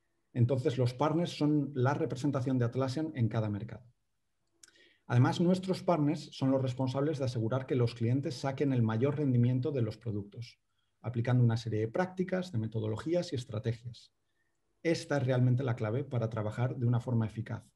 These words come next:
Así que quien piense que comprando Jira o cualquier otro producto, eh, va a resolver todos sus problemas, siento decir que esto no es así. Eh, es más importante aún,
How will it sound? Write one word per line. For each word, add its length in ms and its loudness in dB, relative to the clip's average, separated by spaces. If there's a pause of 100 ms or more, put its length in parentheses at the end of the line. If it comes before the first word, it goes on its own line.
(580)
Así 220 -4
que 120 0
quien 240 0
piense 380 2
que 140 -2
comprando 800 4
Jira 480 0
o 120 2
cualquier 440 2
otro 200 0
producto, 600 0 (160)
eh, 520 -2
va 540 -2
a 40 0
resolver 420 0
todos 180 -2
sus 140 -6
problemas, 640 0 (320)
siento 360 2
decir 240 2
que 100 -2
esto 220 -2
no 100 2
es 100 -8
así. 420 -4 (460)
Eh, 560 -4 (120)
es 380 -6 (580)
más 360 2
importante 540 2
aún, 440 2